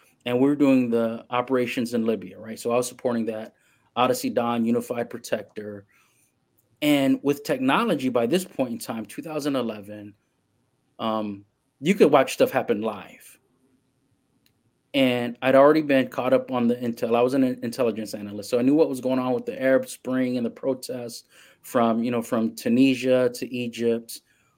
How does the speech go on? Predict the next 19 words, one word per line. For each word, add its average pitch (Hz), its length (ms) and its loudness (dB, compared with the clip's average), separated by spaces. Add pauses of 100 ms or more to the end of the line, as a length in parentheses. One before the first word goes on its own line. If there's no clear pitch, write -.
(1000)
And, 151 400 4 (800)
man, 131 180 -8
I 147 80 2
didn't 190 180 2
wanna 208 160 0
be 214 100 -2
part 180 220 -2
of 208 80 0
the 202 60 -8
killing 170 340 0
anymore. 113 460 -6 (1800)
I 123 100 -8
ju-, - 220 -18
I 127 80 0
just 127 240 -12
didn't 147 200 2
wanna 156 180 2
do 123 240 2
it. 113 120 -6